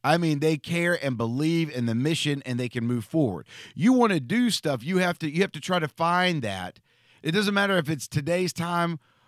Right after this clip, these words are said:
or yesterday's time. And the reason that came up in the conversation with this person is because they're dealing with something. They're dealing with an opportunity in front of them that didn't have to do with music.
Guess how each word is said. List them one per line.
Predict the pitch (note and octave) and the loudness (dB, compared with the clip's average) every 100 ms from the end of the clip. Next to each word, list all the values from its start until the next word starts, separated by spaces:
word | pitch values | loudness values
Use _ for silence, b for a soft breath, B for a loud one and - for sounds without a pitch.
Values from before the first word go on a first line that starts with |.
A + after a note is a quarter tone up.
| _ - | _ 2
or | E3+ | 2
yesterday's | D3 D3+ D3+ - G#2+ G2 E2+ | 4 2 0 -2 -4 -6 -8
time. | - F2 A1 F2 _ _ _ _ _ _ _ _ _ _ _ _ _ _ _ _ _ _ _ - | -8 -10 -10 -16 _ _ _ _ _ _ _ _ _ _ _ _ _ _ _ _ _ _ _ 0
And | D#3+ | 2
the | F#3 | 4
reason | C#4 C#4 | 4 2
that | A3 | 2
came | E3+ F#3 | 2 2
up | G3 F3+ | 2 0
in | |
the | E3 | -2
conversation | F3 D3 - F#3 G3 C3+ A2 B B B | -2 -2 -2 -2 -2 -6 -10 B B B
with | B2+ | -8
this | C3 - | -8 -4
person | C#3 C3 | -4 -4
is | B2+ | -4
because | C#3+ D3 | -2 2
they're | G3+ A#3 G#3 | 4 4 2
dealing | D#3 C#3 A#2 | -2 -4 -6
with | G#2+ F#2 | -8 -8
something. | G2 F2 F#2+ | -8 -8 -4
They're | F#3 G#3 | -4 -2
dealing | F3+ E3 | -2 -2
with | C#3 B2+ | -2 -2
an | C3 | -2
opportunity | B2+ A#2+ - A#2+ A#2 | -2 -4 -6 -4 -4
in | A2 | -6
front | A2+ | -6
of | A2 | -6
them | A2+ A2+ | -4 -4
that | B2 | -4
didn't | D#3 C#3+ | -4 -4
have | C#3 | -8
to | G#2+ | -8
do | A2 | -10
with | F2 | -10
music. | F#2+ F#2 D#2 | -12 -14 -16